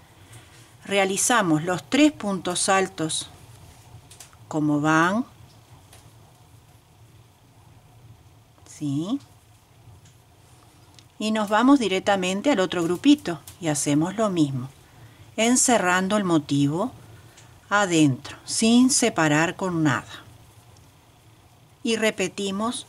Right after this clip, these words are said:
los motivos hasta el final. Y tenemos uno, dos, tres, cuatro, cinco, seis, siete,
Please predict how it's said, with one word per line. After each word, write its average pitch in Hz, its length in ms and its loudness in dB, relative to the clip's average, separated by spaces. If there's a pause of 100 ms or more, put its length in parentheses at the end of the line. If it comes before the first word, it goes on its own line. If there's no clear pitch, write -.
los 196 260 0
motivos 196 720 -2
hasta 170 240 -2
el 170 80 -4
final. 160 340 0
Y 139 80 -2
tenemos 165 540 -2
uno, 202 300 -2
dos, 180 320 -2
tres, 180 320 -4
cuatro, 175 360 -2
cinco, 175 400 -4
seis, 156 340 0
siete, 240 420 0